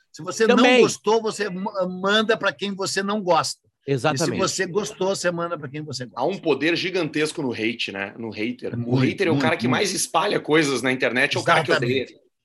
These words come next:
Speaker 1: Por
Speaker 2: É
Speaker 1: isso
Speaker 2: verdade.
Speaker 1: que eu acho que a gente tem que fazer um programa pra ser odiado pelas pessoas.
Speaker 3: Claro.
Speaker 2: A
Speaker 3: Programa
Speaker 2: gente já
Speaker 3: dos
Speaker 2: tá
Speaker 3: haters.
Speaker 2: fazendo. Já tá rolando, isso já tá
Speaker 1: Já?
Speaker 2: acontecendo, já, já
Speaker 1: Que
Speaker 2: tá
Speaker 1: bom.
Speaker 2: acontecendo. Já
Speaker 1: Tá,
Speaker 2: tem uns
Speaker 1: então
Speaker 2: haters,
Speaker 1: vamos
Speaker 2: né?
Speaker 1: começar desse jeito, desse jeito, que é assim, ó. Tu falou do YouTube para o mundo, mas não, é,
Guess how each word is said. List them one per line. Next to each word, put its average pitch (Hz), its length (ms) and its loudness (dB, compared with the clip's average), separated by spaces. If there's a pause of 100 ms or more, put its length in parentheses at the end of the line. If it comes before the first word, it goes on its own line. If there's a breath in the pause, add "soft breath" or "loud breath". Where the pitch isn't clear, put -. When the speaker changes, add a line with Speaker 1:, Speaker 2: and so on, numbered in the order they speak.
(180)
Speaker 1:
Por 156 80 0
Speaker 2:
É 202 40 10
Speaker 1:
isso 190 80 6
Speaker 2:
verdade. 220 200 6
Speaker 1:
que 208 60 6
eu 190 80 6
acho 196 120 0
que 190 60 -4
a 151 40 -4
gente 160 180 -2
tem 185 160 2
que 165 80 -12
fazer 185 260 0
um 196 100 0
programa 175 440 -2
pra 165 140 -4
ser - 160 -4
odiado 147 640 0
pelas 110 220 -12
pessoas. 127 280 0
Speaker 3:
Claro. 466 220 4 (640 soft breath)
Speaker 2:
A - 60 0
Speaker 3:
Programa 160 220 4
Speaker 2:
gente 185 100 4
já 196 60 6
Speaker 3:
dos 143 80 -4
Speaker 2:
tá 190 80 4
Speaker 3:
haters. 226 120 4
Speaker 2:
fazendo. 139 360 2 (220)
Já 131 180 -2
tá 165 140 0
rolando, 135 300 -2
isso 98 140 -12
já 113 80 -4
tá 123 80 -6
Speaker 1:
Já? - 20 -6
Speaker 2:
acontecendo, 107 500 -4
já, 87 120 -10
já 92 80 -6
Speaker 1:
Que 120 80 -4
Speaker 2:
tá 101 60 -4
Speaker 1:
bom. 110 80 -2
Speaker 2:
acontecendo. 113 260 -6 (360 soft breath)
Já 131 60 2
Speaker 1:
Tá, 139 80 2
Speaker 2:
tem 143 80 6
uns 147 80 4
Speaker 1:
então 156 100 6
Speaker 2:
haters, 147 40 0
Speaker 1:
vamos 185 160 4
Speaker 2:
né? - 60 -2
Speaker 1:
começar 190 420 0
desse 202 280 0
jeito, 170 460 -2
desse 139 300 -6
jeito, 156 340 -2
que 151 80 0
é 151 40 4
assim, 151 360 -2
ó. 110 120 -4 (280 soft breath)
Tu 131 80 -12
falou 156 420 2 (160)
do 165 380 4
YouTube 214 640 -2
para 190 220 0
o 185 40 -6
mundo, 165 320 -4
mas 170 200 -4
não, 208 340 0
é, 160 240 -4